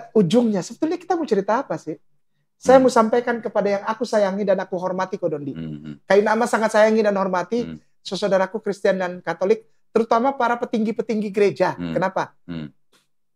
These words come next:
Speaker 1: Sejarah tidak bisa disembunyikan.
Speaker 2: Hmm.
Speaker 1: Apa? Engkau menggunakan
Speaker 2: Hmm.
Speaker 1: bagian dari pohon Islam yang
Speaker 2: Iya.
Speaker 1: tadi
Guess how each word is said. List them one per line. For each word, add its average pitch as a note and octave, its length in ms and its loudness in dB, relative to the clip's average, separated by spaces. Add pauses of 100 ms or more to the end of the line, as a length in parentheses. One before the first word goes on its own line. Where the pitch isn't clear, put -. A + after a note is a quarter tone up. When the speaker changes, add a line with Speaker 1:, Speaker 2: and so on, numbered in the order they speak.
(1400)
Speaker 1:
Sejarah G#3 420 0
tidak G3+ 240 2
bisa F3+ 160 -2
disembunyikan. E3 560 -8
Speaker 2:
Hmm. E2 320 -8 (400)
Speaker 1:
Apa? F3 400 -2 (2000)
Engkau F3+ 320 -6
menggunakan E3 1300 -6 (320)
Speaker 2:
Hmm. D#2 240 -12 (800)
Speaker 1:
bagian D#3+ 560 -2
dari D#3+ 160 -4
pohon A3+ 640 2
Islam F3 480 2
yang F3 160 4
Speaker 2:
Iya. E3 80 8
Speaker 1:
tadi E3+ 120 8